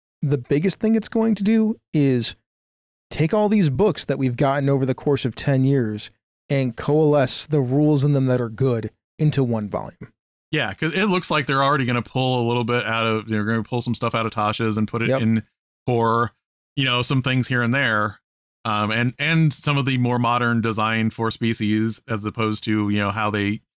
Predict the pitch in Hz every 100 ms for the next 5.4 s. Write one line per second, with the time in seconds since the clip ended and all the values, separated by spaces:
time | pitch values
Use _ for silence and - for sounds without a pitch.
0 | _ - 113 110 107 113 110 110 101 110
1 | 104 - 123 107 98 - _ _ _ _
2 | 127 127 123 92 110 131 120 120 120 123
3 | 110 123 110 110 113 113 107 101 - 120
4 | - 123 117 113 113 110 110 110 117 110
5 | 104 101 98 104